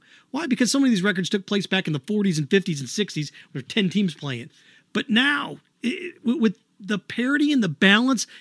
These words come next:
and the scholarships, the fact that you have a softball team that could win, go fifty-nine and two,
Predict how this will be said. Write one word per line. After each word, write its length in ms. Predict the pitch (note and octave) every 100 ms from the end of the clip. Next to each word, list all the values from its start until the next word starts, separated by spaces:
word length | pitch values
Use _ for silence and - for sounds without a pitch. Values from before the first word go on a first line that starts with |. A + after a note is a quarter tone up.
| _
and 140 | F3
the 60 | E3+
scholarships, 760 | - F3 F#3+ B3 A3 C#4 - - -
the 80 | -
fact 160 | C4 C4
that 60 |
you 60 | E4+
have 80 | C4
a 40 |
softball 520 | - F3+ F#3+ F#3+ D#4
team 180 | - C#4
that 120 | A#3+
could 160 | F3 E3
win, 180 | E3 C#3+ _ -
go 100 | G#3
fifty-nine 440 | G3+ B3+ A#3+ A#3
and 100 | F#3
two, 300 | - G3+ A3+